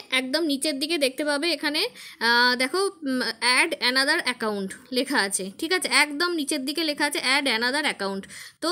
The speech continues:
ওটাতে ক্লিক করবে, ঠিক আছে? Add another account-এ ক্লিক করলে এবার এখানে Google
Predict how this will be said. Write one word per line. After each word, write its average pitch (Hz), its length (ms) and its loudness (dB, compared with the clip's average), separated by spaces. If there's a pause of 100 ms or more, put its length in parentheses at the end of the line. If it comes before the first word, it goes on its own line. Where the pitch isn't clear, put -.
(120)
ওটাতে 285 420 0
ক্লিক 254 280 -4
করবে, 190 300 -4
ঠিক 330 180 -4
আছে? 220 280 -2 (600)
Add 302 100 4 (100)
another 320 280 0
account-এ 320 300 -2
ক্লিক 320 300 -4
করলে 320 260 0 (280)
এবার 311 220 2
এখানে 311 260 0
Google 320 360 0